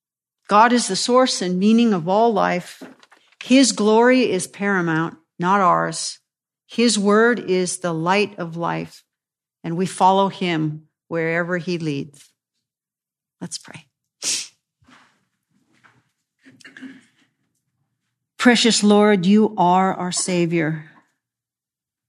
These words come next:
You are our Lord, and you call us your friend. May the ladies in this room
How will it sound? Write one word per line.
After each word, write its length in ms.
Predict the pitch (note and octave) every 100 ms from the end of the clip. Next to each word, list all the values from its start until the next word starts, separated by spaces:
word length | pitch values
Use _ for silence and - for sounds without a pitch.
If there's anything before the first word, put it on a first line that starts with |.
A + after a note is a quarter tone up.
| _ _ _ _ _ _ _ _ _ _ _ _
You 180 | F#3 F#3+
are 260 | - F3+ F#3
our 220 | - F3
Lord, 540 | E3+ F3 F#3 G3 F#3+ - _ _ _ _ _ _ _ _ - - - _ _ _ _ _ _ _ _
and 160 | E3+ E3+
you 100 | G3+
call 420 | G3+ G3 F#3 D#3+
us 320 | F3 E3 -
your 120 | - E3
friend. 560 | - D#3+ D3+ D#3 D#3 - _ _ _ _ _ _ _ - _ _ _ _ _ _ _
May 140 | F#3+ F#3+
the 100 | F#3+
ladies 380 | G3 G3 A3+ A3+
in 100 | G#3+
this 300 | G#3+ - G#3
room 380 | G3+ G3+ G3